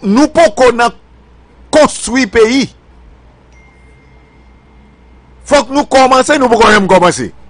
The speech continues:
Nou pa ka nan konstwi. Son peyi nou kraze nèt a zewo. E sa fè chak fwa m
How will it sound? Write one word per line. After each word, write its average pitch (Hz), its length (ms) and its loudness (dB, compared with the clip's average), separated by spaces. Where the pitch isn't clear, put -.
Nou 131 140 -8
pa 135 100 -2
ka 143 80 0
nan 143 160 -6
konstwi. 302 300 -6
Son 277 200 0
peyi 262 200 2
nou 240 140 -4
kraze 208 400 2
nèt 190 300 2
a 175 100 2
zewo. 175 380 2
E - 100 2
sa 285 160 -2
fè 240 160 0
chak - 200 -4
fwa 202 120 0
m 185 80 0